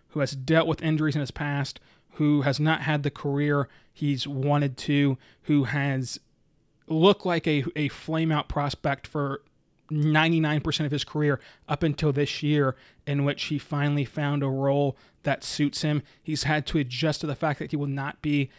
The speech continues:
a top-of-the-line starter or even a starter, period, in the big leagues. He, leagues. He has to go to the bullpen option, and he still's not even your, your back of the end, back end of the bullpen type of guy. He's on the front end of that bullpen. A lot ha-,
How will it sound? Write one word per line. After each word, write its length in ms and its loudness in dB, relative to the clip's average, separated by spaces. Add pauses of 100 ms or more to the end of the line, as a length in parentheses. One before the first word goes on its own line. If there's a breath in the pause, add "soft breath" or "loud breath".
(180 soft breath)
a 160 -2
top-of-the-line 720 -2
starter 420 0
or 200 -4
even 240 0
a 80 -2
starter, 420 -2
period, 560 -2 (300 soft breath)
in 100 -2
the 80 0
big 220 0
leagues. 320 -2
He, 120 -6 (120)
leagues. 300 0
He 60 -2
has 100 -6
to 100 -6
go 160 -4
to 100 -6
the 120 -2
bullpen 460 -2
option, 440 -4 (260 loud breath)
and 100 -2
he 60 0
still's 460 0
not 120 0
even 200 0
your, 260 -2
your 140 -4
back 280 -2
of 80 -2
the 100 -4
end, 200 -4 (160)
back 240 -2
end 80 -2
of 100 -4
the 60 -6
bullpen 300 -4
type 160 -2
of 40 -14
guy. 240 0 (280 loud breath)
He's 200 -2
on 120 0
the 60 -6
front 300 -6
end 100 -2
of 40 0
that 120 -2
bullpen. 360 0 (340 loud breath)
A 80 2
lot 440 2
ha-, 160 -2